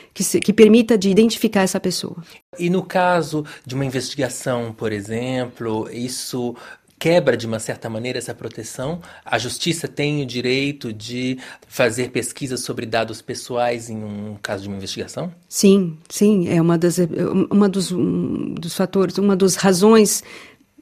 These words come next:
Speaker 1: é, na verdade, além do, da, da, da, da, do, do, da possibilidade, o tratamento pessoal, todos os dados pessoais f-, que fogem ao regulamento também entra dentro desse, dessa gama de, de, de tratamento, tudo que diz respeito a,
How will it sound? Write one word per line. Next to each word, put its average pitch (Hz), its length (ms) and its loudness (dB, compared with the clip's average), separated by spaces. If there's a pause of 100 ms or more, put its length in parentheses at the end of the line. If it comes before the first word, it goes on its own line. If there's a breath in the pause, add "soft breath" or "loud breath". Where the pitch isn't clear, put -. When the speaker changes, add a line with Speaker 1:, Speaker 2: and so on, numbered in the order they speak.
(400)
Speaker 1:
é, 190 100 6
na 185 120 6
verdade, 202 520 6 (380)
além 233 320 10
do, 226 160 6
da, - 160 4
da, 180 160 4
da, 180 300 -2
da, 170 180 0
do, 170 300 0
do, 165 320 -4 (120)
da 165 160 0
possibilidade, 180 880 2 (460)
o 170 80 -4
tratamento 220 480 8
pessoal, 190 720 6
todos 240 260 6
os 220 60 4
dados 196 240 4
pessoais 170 580 0 (380 loud breath)
f-, - 240 -8
que 214 120 6
fogem 226 340 10
ao 196 60 10
regulamento 190 580 6
também 247 520 10
entra 226 360 6
dentro 208 260 8
desse, 185 340 4
dessa 175 280 4
gama 170 260 4
de, 156 300 2
de, 147 360 -2
de 151 140 -6
tratamento, 165 540 2 (120)
tudo 254 280 4
que - 80 2
diz 202 180 2
respeito 202 580 4
a, 190 160 4